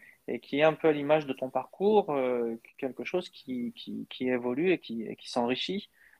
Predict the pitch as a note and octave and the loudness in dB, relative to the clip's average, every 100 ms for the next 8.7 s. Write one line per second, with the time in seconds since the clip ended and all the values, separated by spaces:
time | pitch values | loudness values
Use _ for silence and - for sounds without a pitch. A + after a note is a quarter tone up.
0 | _ B2+ B2+ B2 A#2 A#2 A#2 A#2 A#2 A#2 | _ 0 4 4 4 0 0 -2 -4 -6
1 | A2+ - - - _ - D3 - G3 F#3 | -10 -10 -12 -12 _ 4 4 8 8 10
2 | D3+ C#3 C#3+ - E3 C#3+ B2 C#3+ C#3 C#3 | 8 6 2 0 0 0 -4 -8 -6 -8
3 | - C#3 A#2+ - - _ _ _ _ _ | -8 -8 -8 -14 -20 _ _ _ _ _
4 | _ _ _ _ - B2 C#3 C3+ C#3 B2+ | _ _ _ _ -10 -4 0 4 6 6
5 | B2 B2 B2+ C#3+ E3 - - F3+ D#3 - | 4 0 0 4 4 2 4 4 4 -2
6 | - - C3+ C3 B2+ _ C3+ C3+ C#3+ - | -10 -8 -6 -4 -6 _ -8 -6 -6 -2
7 | - D#3+ D#3 D3+ - E3 D3 - - C3+ | 2 4 2 -2 -2 -4 -4 -14 -6 -4
8 | C3+ C#3 C3+ - D#3 C#3 B2 | -4 -4 -6 -4 -4 -4 -6